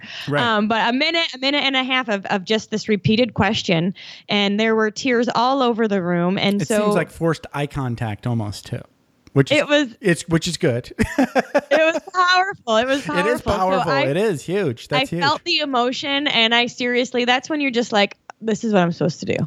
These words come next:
Speaker 1: That
Speaker 2: Like, oh
Speaker 1: worked.
Speaker 2: my God.
Speaker 1: Yes.
Speaker 2: It was amazing.
Speaker 1: Oh yeah. Those, that,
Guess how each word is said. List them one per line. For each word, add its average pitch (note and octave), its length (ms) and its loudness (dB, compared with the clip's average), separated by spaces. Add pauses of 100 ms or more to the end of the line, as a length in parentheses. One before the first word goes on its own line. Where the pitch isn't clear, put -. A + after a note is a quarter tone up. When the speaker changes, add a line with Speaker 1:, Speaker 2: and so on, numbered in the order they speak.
Speaker 1:
That C3 240 -2
Speaker 2:
Like, C#3+ 120 2 (120)
oh G#3 80 2
Speaker 1:
worked. G3+ 120 2
Speaker 2:
my G3 80 4
God. G#2+ 200 0 (140)
Speaker 1:
Yes. C3 340 0
Speaker 2:
It A3+ 60 2
was A3 140 2
amazing. D3+ 400 2 (140)
Speaker 1:
Oh D#3 180 0
yeah. C3+ 280 -2 (100)
Those, E3 260 0
that, - 320 -4